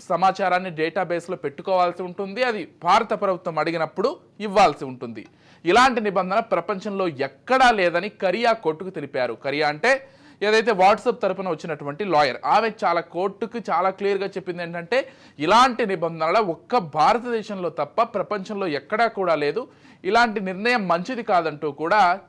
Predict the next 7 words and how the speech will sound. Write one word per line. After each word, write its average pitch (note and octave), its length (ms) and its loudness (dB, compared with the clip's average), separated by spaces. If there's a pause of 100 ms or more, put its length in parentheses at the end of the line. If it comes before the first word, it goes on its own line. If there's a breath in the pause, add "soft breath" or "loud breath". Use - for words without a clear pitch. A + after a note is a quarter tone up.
కరియా G#3 300 2
అయితే F3 260 0
కోర్టుకు A3 360 -4
స్పష్టంగా G3 560 -2
తెలిపారు. B2 500 -6 (1500 soft breath)
ఇదిలా F#3+ 320 4
ఉండగా, F3+ 400 2